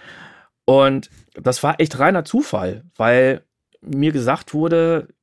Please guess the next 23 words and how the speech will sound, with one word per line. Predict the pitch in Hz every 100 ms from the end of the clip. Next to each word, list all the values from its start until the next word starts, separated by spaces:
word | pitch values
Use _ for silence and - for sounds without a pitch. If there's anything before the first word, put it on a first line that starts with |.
| _ _
„Ja, | 135 135
Tim, | 147 165 165 - _
äh, | - - 110
kümmere | - 165 151
dich | 151
doch | - 139 -
wegen | 131 131
Sound | - 135 147 147 147
und | 120
in, | 117 110 107
in | 101 104
welchem | - 117
Format | 113 127 156 -
du |
ablieferst. | 131 - 131 135 127 123 - - - - - -
Äh, | - - - - _
äh, | - - 87 - _ _ _ - - - - - - -
telefoniere | 143 135 143 170 151
mal | 143
mit | 135
dem | 123 123
und | 107
dem.“ | 101 95